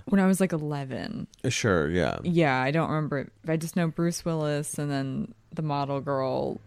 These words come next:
Speaker 2: Mm-hmm.
Speaker 1: in the orange, and there was, like, floating cities or something.
Speaker 2: Yeah, yeah.
Speaker 1: Yeah.
Speaker 2: And, uh,
Speaker 1: Damn, he's in that? That's
Speaker 2: he's
Speaker 1: cool.
Speaker 2: in that. He's very funny in it.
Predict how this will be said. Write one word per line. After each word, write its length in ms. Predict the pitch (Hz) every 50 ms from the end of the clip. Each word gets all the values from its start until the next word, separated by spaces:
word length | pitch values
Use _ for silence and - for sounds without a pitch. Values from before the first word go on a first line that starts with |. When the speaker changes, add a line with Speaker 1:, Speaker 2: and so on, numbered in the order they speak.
| - -
Speaker 2:
Mm-hmm. 220 | 127 120 117 120
Speaker 1:
in 160 | 120 - 147 143
the 180 | 139 131 127 -
orange, 460 | - 147 139 135 135 131 131 131 - 131
and 260 | 127 127 113 110 -
there 80 | -
was, 140 | - - 139
like, 160 | - - -
floating 400 | - - 131 123 - - - 156
cities 500 | - - - - - - - - - - -
or 80 | -
something. 460 | - - - - 165 - - - - - - -
Speaker 2:
Yeah, 400 | - 110 107 101 95 90 85 85
yeah. 400 | 85 85 82 80 67 78 85 90 98 101 104
Speaker 1:
Yeah. 280 | - - - - - - 143 - - -
Speaker 2:
And, 320 | 110 110 107 101 101 98 98
uh, 460 | 98 95 95 92 90 87 87 85 78 - _ _ _ _ _ - - - _ - - - - - - - -
Speaker 1:
Damn, 320 | 185 196 240 285 254 185
he's 240 | 175 170 160 165 180
in 160 | 202 220 226
that? 320 | 254 269 277 294 - - -
That's 200 | 185 208 - -
Speaker 2:
he's 240 | - 139 147 143 143
Speaker 1:
cool. 80 | 160 156
Speaker 2:
in 100 | 147 143
that. 320 | 120 104 95 95 92 85 80
He's 540 | 104 - - 131 131 135 147 160 156 147
very 640 | 143 120 110 107 113 107 110 120 127 127 131 123 113
funny 460 | 110 - - 101 98 98 98 98 95
in 100 | 95 92
it. 400 | 90 90 90 92 92 92 90 -